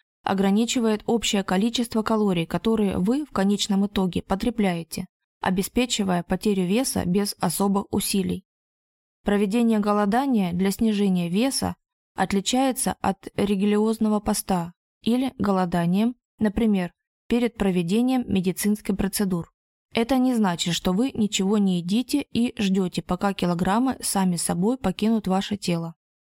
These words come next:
Вы просто ограничиваете общее количество потребляемых калорий в определенные периоды времени, часы дня или дни недели, в зависимости от того, какой метод прерывистого голодания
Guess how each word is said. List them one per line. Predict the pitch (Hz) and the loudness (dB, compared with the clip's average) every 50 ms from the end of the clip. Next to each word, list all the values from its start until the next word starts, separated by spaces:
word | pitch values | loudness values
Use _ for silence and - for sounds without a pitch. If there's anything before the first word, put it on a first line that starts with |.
| _ _ _ _ _ _ _ _ _ _ | _ _ _ _ _ _ _ _ _ _
Вы | - 196 208 | -2 0 0
просто | 190 - 247 285 302 - - 214 | 2 2 2 2 2 0 -2 0
ограничиваете | - - 202 202 226 254 262 254 214 185 - - 185 170 170 165 165 156 - 170 - | 0 0 0 0 0 2 2 2 0 0 0 -2 0 0 0 0 0 -2 -2 -4 -2
общее | - - 226 208 - - 190 185 | 0 -2 0 0 0 0 -2 -2
количество | - - 180 175 180 190 185 - 233 233 - - 262 262 | 0 0 0 2 2 0 0 -2 -4 -2 -2 -2 -2 -2
потребляемых | 262 - 196 190 - 185 170 180 180 185 196 202 208 202 | 0 -2 -2 -2 -2 0 0 2 2 2 2 2 0 0
калорий | - - 220 208 202 190 175 170 160 175 - _ _ _ _ | -2 0 0 2 2 0 0 -2 -4 -6 -10 _ _ _ _
в | - 196 | -2 0
определенные | 208 202 - 196 190 180 202 196 190 180 175 170 160 | 0 0 0 0 0 2 2 2 2 2 0 0 -2
периоды | - - 175 175 220 240 254 233 214 233 | -2 -2 0 2 2 2 2 2 0 0
времени, | 202 196 190 175 170 165 165 165 180 - _ _ _ _ _ _ _ _ _ _ _ _ _ | 0 0 0 0 0 0 -2 -2 -4 -6 _ _ _ _ _ _ _ _ _ _ _ _ _
часы | - 208 185 - - 302 277 | -2 -2 0 0 0 0 0
дня | 208 190 185 175 175 180 175 - - | 0 0 0 2 2 0 0 -2 -2
или | 233 254 262 254 202 | 0 0 2 2 2
дни | 175 190 208 226 | 2 2 2 2
недели, | 220 202 190 170 - 180 175 170 165 165 175 - _ _ _ _ _ _ _ _ | 2 0 0 0 0 0 0 0 -2 -4 -4 -8 _ _ _ _ _ _ _ _
в | - | -2
зависимости | 196 196 202 226 226 208 - 202 196 190 175 - - | 0 0 2 0 0 0 0 0 0 0 0 0 -2
от | 190 185 - | -2 -2 -2
того, | - 190 185 190 247 277 285 - _ _ _ _ _ _ _ | -2 -2 0 0 0 0 -2 -4 _ _ _ _ _ _ _
какой | - 208 196 - 214 196 | -4 -2 0 2 2 2
метод | 190 202 196 190 - 175 - | 4 2 2 0 -2 -4 -4
прерывистого | _ - 202 202 185 196 185 175 165 - - 180 175 175 | _ 0 0 2 2 0 0 -2 -4 -4 -2 -2 0 0
голодания | 170 180 175 175 170 170 202 226 254 254 220 185 170 170 | 0 0 0 0 0 0 0 2 2 2 0 0 -2 -6